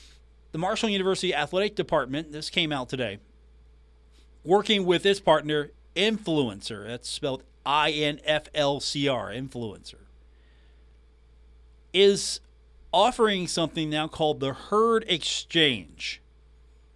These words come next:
What is the Herd Exchange? Well, first of all, it's a place where student athletes can pursue opportunities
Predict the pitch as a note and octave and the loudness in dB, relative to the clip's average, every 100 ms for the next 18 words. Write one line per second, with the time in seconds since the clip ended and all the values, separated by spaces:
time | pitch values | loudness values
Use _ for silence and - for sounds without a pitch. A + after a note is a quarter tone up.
0 | _ _ - - - E3 B3+ G3+ G3+ F3+ | _ _ -20 -20 -2 2 2 4 2 2
1 | F3+ D3+ - C#3+ A2 - - - - - | 0 -2 -4 -4 -6 -8 -14 -14 -18 -20
2 | - _ _ - - - - - _ _ | -20 _ _ -20 -20 -20 -20 -20 _ _
3 | _ - - B2 D3 D#3+ D#3 - - - | _ -20 -20 -2 2 4 2 -4 -20 -14
4 | - G3+ G3+ F3+ C3 G#2 A2+ - - - | -4 -2 -2 -2 -2 -2 -6 -16 -20 -20
5 | _ _ _ - - - - - D#3+ E3+ | _ _ _ -20 -20 -20 -20 -4 -2 0
6 | - - - - - _ D3+ - D#3+ D#3 | -2 -2 -2 -8 -16 _ -6 0 4 4
7 | D3+ - D3 - C#3+ C#3+ C#3 B2+ C3+ C3 | 2 -2 -4 -2 -2 0 0 -2 -2 -4
8 | C#3+ - B2 A#2+ C3 C#3+ - _ _ _ | -4 -6 -6 -6 -8 -12 -20 _ _ _
9 | - - G3+ - D3+ C3 C#3 - - C3+ | -20 -4 -2 -2 0 0 -2 -8 -2 0
10 | D#3 E3+ C4 C4 D#3+ E2 - | 0 -2 0 2 0 -4 -12